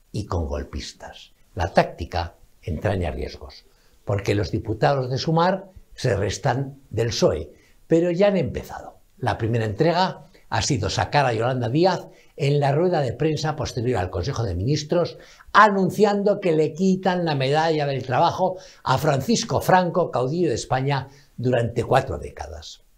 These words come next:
Hay que agradecer que la interfecta no se pusiera a llorar, que es lo suyo, pero coincidirán conmigo que la tipa es más cursi que un repollo con lazo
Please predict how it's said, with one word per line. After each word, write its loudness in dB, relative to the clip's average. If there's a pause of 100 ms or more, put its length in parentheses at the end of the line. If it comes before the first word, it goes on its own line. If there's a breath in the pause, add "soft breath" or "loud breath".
Hay -2
que 0
agradecer 2 (880)
que -4
la 4
interfecta -4 (320 loud breath)
no 6
se 0
pusiera 0
a -2
llorar, 2
que 0
es -2
lo -2
suyo, 2 (280 loud breath)
pero 4
coincidirán 2
conmigo -2 (120)
que 0
la -2
tipa 0
es -2
más 0
cursi -12
que 4
un 6
repollo -2
con -2
lazo 0